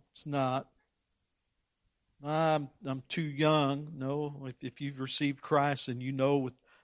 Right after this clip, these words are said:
that you have been born again, no, no. "Well, I'm afraid of water." Well, here, let me tell you this.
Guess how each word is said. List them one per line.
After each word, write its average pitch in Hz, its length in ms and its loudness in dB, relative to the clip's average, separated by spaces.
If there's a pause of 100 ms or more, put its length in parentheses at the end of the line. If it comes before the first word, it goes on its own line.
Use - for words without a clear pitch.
that 120 200 -8
you 139 180 4
have 127 220 4
been 127 180 -2
born 143 340 2
again, 135 400 -2
no, 131 420 0 (160)
no. 127 380 -8 (1000)
"Well, 156 160 0
I'm 165 80 2
afraid 165 380 4
of 143 80 2
water." 156 680 8 (1800)
Well, 147 140 -2
here, 147 160 4
let 156 140 2
me 160 80 -4
tell 160 260 4
you 147 140 4
this. 135 580 0